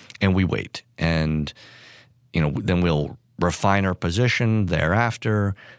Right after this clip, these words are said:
Maybe from that point we actually start into a, an actual target storm. Um, but ultimately, at some point, we make the decision that a given storm is our target storm,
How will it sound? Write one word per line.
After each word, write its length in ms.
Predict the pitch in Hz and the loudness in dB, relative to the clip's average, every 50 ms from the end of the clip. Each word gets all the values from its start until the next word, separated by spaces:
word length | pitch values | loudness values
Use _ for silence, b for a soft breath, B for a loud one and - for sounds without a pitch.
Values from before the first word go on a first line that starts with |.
| B | B
Maybe 340 | - 90 92 98 104 104 104 | -2 2 4 4 4 4 2
from 220 | 95 - 95 90 90 | 2 0 0 0 2
that 220 | 87 82 - - | 0 0 -2 -4
point 300 | - - 101 101 104 104 | -4 -2 0 0 0 0
we 120 | 87 85 | 0 0
actually 640 | 85 87 90 - - 90 85 82 82 82 - - - _ _ _ _ _ _ _ - | 0 0 0 -2 -2 0 0 0 2 0 0 -2 -6 _ _ _ _ _ _ _ -6
start 400 | - - - - 95 85 85 82 | -4 -2 0 0 0 0 0 0
into 460 | 82 80 82 - - - 92 85 78 | -2 -2 -4 -4 -4 -2 -2 0 0
a, 100 | 78 - | 0 0
an 100 | - 80 | 0 0
actual 500 | 78 76 78 - - - - 80 76 73 - | 0 0 -2 -2 -4 -2 -2 0 -2 -2 -4
target 360 | - - 87 85 76 78 78 | -4 -2 -2 0 0 -2 -4
storm. 640 | - - - 110 107 104 104 101 95 95 92 90 90 - B B B B B B B B B | -6 -4 -2 0 0 2 2 2 2 2 0 0 -2 -4 B B B B B B B B B
Um, 260 | 87 82 82 80 82 | -2 0 0 0 0
but 120 | 78 90 92 | 0 0 0
ultimately, 520 | 98 107 - - 98 95 92 87 87 82 | 0 0 -2 -2 -2 0 0 0 0 0
at 140 | 78 80 - | 0 0 0
some 180 | - 104 98 87 | 0 0 0 0
point, 260 | - 92 90 - - | 0 0 -2 0 0
we 80 | 85 | 0
make 220 | 82 82 82 82 - | 0 0 0 0 -2
the 80 | 104 | -4
decision 540 | - 85 76 - 92 85 80 82 78 78 78 | -4 -2 -2 -2 0 0 0 0 -2 -2 0
that 220 | - 76 76 76 - b b b b b b b b b b - | 0 0 0 0 -2 b b b b b b b b b b -2
a 100 | 92 92 | -2 -2
given 380 | 82 80 107 107 92 98 92 90 | 0 2 2 2 2 0 0 -2
storm 340 | - - 98 90 87 85 78 | -2 -2 0 0 0 0 0
is 220 | - 87 90 82 | 0 0 0 2
our 240 | 82 78 78 76 76 | 2 0 0 0 -2
target 480 | - - - - 78 80 76 - - - | -2 -4 -4 -4 -4 -4 -4 -4 -6 -6
storm, 500 | - - - - 78 71 57 50 - | -6 -4 -4 -2 -2 -2 -2 -4 -6